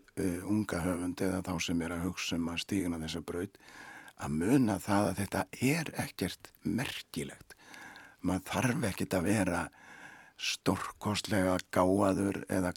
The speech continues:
klár, eh, djúp vitur eða með allt á hreinu um allt til þess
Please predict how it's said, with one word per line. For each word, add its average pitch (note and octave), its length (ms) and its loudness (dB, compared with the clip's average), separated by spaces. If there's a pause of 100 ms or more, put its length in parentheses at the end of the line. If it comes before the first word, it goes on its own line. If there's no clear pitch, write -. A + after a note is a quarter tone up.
klár, F#2+ 560 2 (840)
eh, F2+ 760 0
djúp G2+ 540 0
vitur G2 640 2
eða G2 320 4
með G2+ 280 4
allt - 360 -2
á F#2 80 2
hreinu G#2+ 480 2
um G#2+ 300 4
allt - 400 -4 (520)
til G2+ 240 2
þess - 500 0